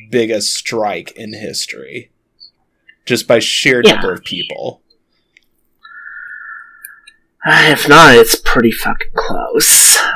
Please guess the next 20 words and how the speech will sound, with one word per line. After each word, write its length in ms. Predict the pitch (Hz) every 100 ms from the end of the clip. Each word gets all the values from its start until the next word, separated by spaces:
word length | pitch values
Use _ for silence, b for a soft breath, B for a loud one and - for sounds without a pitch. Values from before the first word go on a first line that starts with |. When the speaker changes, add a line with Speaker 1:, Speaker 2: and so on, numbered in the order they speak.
| - -
Speaker 2:
Um, 480 | - - - - - _ _ _ B B B B B B B -
I 120 | 123
don't 160 | 123 120
know 120 | 113
how, 300 | - 120 120 - _ -
how 280 | - 143
the 120 | 139 127
fuck 400 | - 117 - -
you 140 | 113
get 460 | - 117 101 - - - - - - - - -
two 260 | - 185 156
hundred 240 | 160 143
million 320 | 135 127 123 113
people 340 | 135 123 117 120
except 560 | 110 - 117 - - - - B B B B B B B B
basically 520 | 143 226 359 359 277
in 120 | 247
India 400 | 220 202 208 185
or 60 | 175
China. 540 | - 131 143 107 -